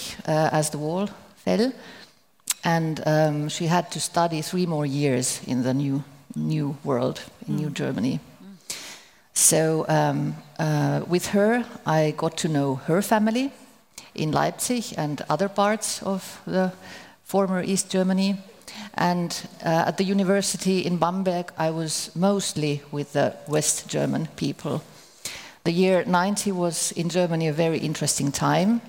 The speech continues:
Speaker 1: The happiness of,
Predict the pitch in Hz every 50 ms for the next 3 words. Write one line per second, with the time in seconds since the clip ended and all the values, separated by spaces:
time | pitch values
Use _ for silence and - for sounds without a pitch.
0 | - - - - - _ _ _ _ _ _ - 151 131 147 156 156 147 143 143
1 | 143 143 143 - - - - 92 - - - - - - - - - 185 170 -
2 | - 220 214 220 233 220 - - - - - - 156 147 - - -